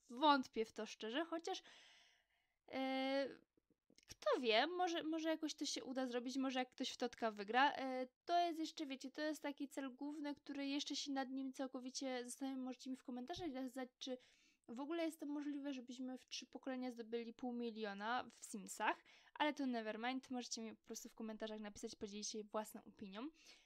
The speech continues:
E, kolejnym celem głównym jest zebranie jednej pełnej kolekcji i tutaj mamy do wyboru kolekcję żaby, ryby, kryształy lub metale. E, ja osobiście polecam te kolekcje zbierać w pierwszym ko-, pokoleniu,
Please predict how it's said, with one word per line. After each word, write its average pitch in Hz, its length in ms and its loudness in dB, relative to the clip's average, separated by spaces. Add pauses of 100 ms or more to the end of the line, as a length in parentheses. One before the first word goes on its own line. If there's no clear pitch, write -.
(120)
E, 233 280 0
kolejnym 320 480 2
celem 302 300 -2
głównym 294 480 -2
jest 254 320 -4
zebranie 269 680 -2 (100)
jednej 277 640 -2 (100)
pełnej 254 380 0
kolekcji - 680 -2
i 240 80 -10
tutaj 302 240 -4
mamy 254 260 -2
do 226 100 -8
wyboru 226 360 0
kolekcję 220 640 -4 (300)
żaby, 269 480 2 (340)
ryby, 247 480 2
kryształy 226 540 0
lub 226 220 0
metale. 220 580 0 (1000)
E, 247 140 0 (220)
ja 285 300 6
osobiście 269 520 -2
polecam 262 460 0
te 254 80 -2
kolekcje 247 400 -2
zbierać 226 340 0
w - 40 -20
pierwszym 277 340 2
ko-, 240 200 -2
pokoleniu, 247 580 -2